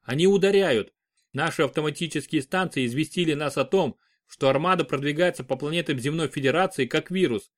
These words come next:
Это вторжение». «Это Гаевин», сказал я.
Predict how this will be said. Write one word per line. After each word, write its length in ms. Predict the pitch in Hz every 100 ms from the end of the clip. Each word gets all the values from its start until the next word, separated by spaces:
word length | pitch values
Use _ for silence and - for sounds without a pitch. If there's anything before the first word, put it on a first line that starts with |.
| _ _ _ -
Это 220 | 131 160
вторжение». 760 | - 233 175 220 190 120 98 87 _ _ _ _ -
«Это 240 | 127 180
Гаевин», 800 | 151 175 202 208 208 220 143 92 _
сказал 440 | - 131 120 131
я. 320 | 120 120 95